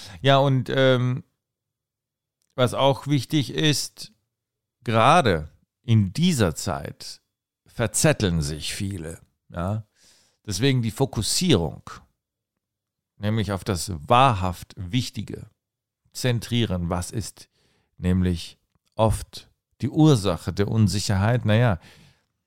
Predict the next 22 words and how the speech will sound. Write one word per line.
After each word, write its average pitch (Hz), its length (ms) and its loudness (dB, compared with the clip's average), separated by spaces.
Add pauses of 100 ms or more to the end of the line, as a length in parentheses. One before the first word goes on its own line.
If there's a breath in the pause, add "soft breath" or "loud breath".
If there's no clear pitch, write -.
(440)
äh, 110 320 2 (320)
es 98 140 -4
ist 113 180 -2
einfach, 110 580 0
weil 101 300 2
wir 107 400 2 (220)
einfach 92 440 -6
auch - 260 -8
ein 101 280 -4
Energieleck 98 1200 -2
in 101 200 0
uns 95 300 -4
haben. 85 280 0
Also 127 180 4
spirituelle 165 1040 2
Orientierung 127 720 2
heißt, 123 500 2 (1000)
bewusst 143 640 2
entscheiden, 107 920 2 (1500)
was 101 220 -4
Energie 98 420 -2
bekommt. 87 720 -8